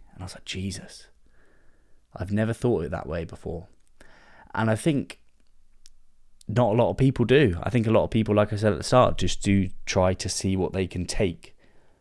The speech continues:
from life. I particularly remember, like, when I was working in office, I really identified with the main character in this book called Joe. He's quite aggressive, go-getter, wants to be super successful, wants to make loads of money,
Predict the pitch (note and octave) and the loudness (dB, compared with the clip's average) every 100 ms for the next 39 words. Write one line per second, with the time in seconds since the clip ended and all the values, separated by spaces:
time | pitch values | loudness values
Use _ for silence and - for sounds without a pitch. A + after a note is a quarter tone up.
0 | - _ - D#2+ D2+ B1 - - - - | -20 _ -10 -6 -6 -8 -12 -20 -20 -20
1 | - - - - - - - D#2+ F2+ F2 | -20 -20 -20 -20 -20 -20 -4 -2 0 -2
2 | - A2+ G2 G2 F#2+ F#2 F2+ D2 F#2 F#2+ | -2 0 0 2 2 4 4 4 4 2
3 | F#2 E2+ F#2+ F2+ - F#2 G2+ - F2+ F2+ | 2 2 2 2 0 0 0 0 -2 -2
4 | F2+ G2+ G2 F#2 F2 F#2+ F#2+ - F2+ E2+ | 2 4 6 4 4 2 0 0 0 -2
5 | G2 F#2+ F2 E2+ F#2+ E2 - F2+ E2+ - | -2 0 0 0 0 0 -2 -4 -4 2
6 | G#2 - - E2 E2+ - F#2 - - - | 2 2 -6 -8 -2 2 2 2 -6 -16
7 | - - - - F#2+ - F2+ D#2+ A2 F#2 | -18 -18 -16 -10 -8 0 0 2 0 0
8 | - F2 D#2+ - G#2 F2+ F#2 E2+ - F#2 | 0 -2 -2 0 2 2 2 -2 0 0
9 | F2+ F#2 D#2+ - F#2 F2 F#2 - - - | 0 -2 -4 -4 -4 -4 -4 -6 -8 -4
10 | F#2 - F#2+ F2+ E2+ - F#2+ F2 E2+ E2+ | -4 -4 -6 -4 -4 -6 -4 -4 -2 -2
11 | E2 F#2 F#2+ F2+ F2+ | -2 0 0 0 -2